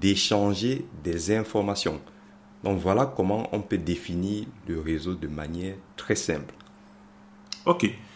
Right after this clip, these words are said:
Speaker 2: donc ça veut dire que, euh, un exemple de réseau, c'est Internet. Et maintenant,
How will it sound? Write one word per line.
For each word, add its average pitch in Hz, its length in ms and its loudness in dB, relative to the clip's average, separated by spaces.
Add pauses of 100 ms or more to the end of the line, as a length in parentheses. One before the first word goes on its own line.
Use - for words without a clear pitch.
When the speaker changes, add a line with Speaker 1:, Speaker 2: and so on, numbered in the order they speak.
(180)
Speaker 2:
donc 117 160 6
ça 123 100 6
veut 160 80 6
dire 190 200 8
que, 190 400 10
euh, 123 460 12
un 175 140 12
exemple 151 420 10
de 127 100 10
réseau, 120 480 8 (300)
c'est - 260 8
Internet. 110 560 10 (540)
Et 190 80 10
maintenant, 277 480 12